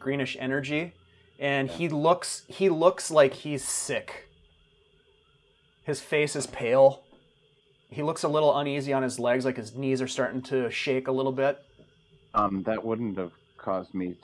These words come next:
Speaker 2: to fire my arrow that I was ready, right?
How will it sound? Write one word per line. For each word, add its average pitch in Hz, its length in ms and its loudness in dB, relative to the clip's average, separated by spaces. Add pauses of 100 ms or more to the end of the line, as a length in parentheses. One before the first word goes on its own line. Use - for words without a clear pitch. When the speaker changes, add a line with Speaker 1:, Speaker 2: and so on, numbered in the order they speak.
Speaker 2:
to 82 520 -8 (360)
fire 90 180 -2
my 85 160 -8
arrow 87 320 -6
that 76 140 -8
I 78 40 -6
was 76 220 -12
ready, 71 220 -10
right? 80 200 -10